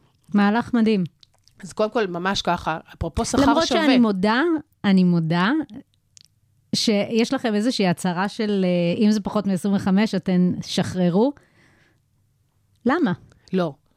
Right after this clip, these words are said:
Speaker 2: אנחנו ב-, לא, הפוך. אה,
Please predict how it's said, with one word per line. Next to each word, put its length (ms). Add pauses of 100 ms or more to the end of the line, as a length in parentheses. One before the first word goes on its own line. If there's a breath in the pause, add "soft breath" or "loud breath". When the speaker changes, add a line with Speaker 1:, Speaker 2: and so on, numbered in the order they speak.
(600 soft breath)
Speaker 2:
אנחנו 320
ב-, 160 (100)
לא, 180
הפוך. 480 (500)
אה, 60